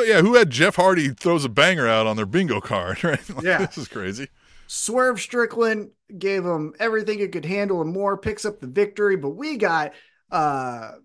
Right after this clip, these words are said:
Speaker 2: poetry in motion, I think, uh, uh, on the outside. We got a twist of fate on some stairs. I mean, we got everything here. Th-, these two guys really brought it. I was really, uh, uh, having a lot of fun with this matchup. What'd you think?
Speaker 1: Same thing. I was just kinda, I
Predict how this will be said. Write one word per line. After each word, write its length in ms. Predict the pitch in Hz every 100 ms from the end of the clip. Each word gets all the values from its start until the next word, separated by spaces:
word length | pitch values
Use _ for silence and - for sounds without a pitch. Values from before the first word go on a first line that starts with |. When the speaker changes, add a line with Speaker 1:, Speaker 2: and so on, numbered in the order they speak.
| _
Speaker 2:
poetry 420 | 226 226 220 208 170
in 80 |
motion, 400 | 170 220 220 214 208
I 100 | 202
think, 480 | 214 214 214 196 -
uh, 80 | 190
uh, 440 | 151 151 170 156
on 140 | 151 160
the 140 | 175
outside. 560 | 220 208 208 208 202 180
We 160 | 214
got 180 | 220 202
a 60 | 147
twist 300 | - 214 -
of 80 | 139
fate 280 | 214 208 202
on 160 | 156
some 180 | 120 110
stairs. 640 | - - 220 220 208 202 190
I 100 | 170
mean, 180 | 135
we 200 | 160 320
got 240 | 208 123 120
everything 480 | 220 226 147 135 123
here. 320 | 117 123 117
Th-, 180 | 202 208
these 200 | 139 269
two 140 | - 226
guys 300 | 175 160 147
really 220 | 165 143
brought 240 | 139 160 117
it. 80 | 127
I 120 | 202
was 120 | 175
really, 300 | 175 175 160
uh, 280 | 143 131 120 _ _ _ _ _ -
uh, 540 | 131 123 120 120 120 -
having 220 | 175 170
a 60 |
lot 160 | 175 175
of 80 | 151
fun 200 | 170 147
with 100 | 120
this 160 | 127 -
matchup. 320 | 131 - 120
What'd 200 | 156 143
you 100 | 143
think? 320 | 127 95 - _ _ _ _ _ _ _ _ - - _
Speaker 1:
Same 280 | - 170 131
thing. 300 | 123 123 71
I 80 | 98
was 140 | 90
just 140 | 87 -
kinda, 200 | 98 98
I 180 | 95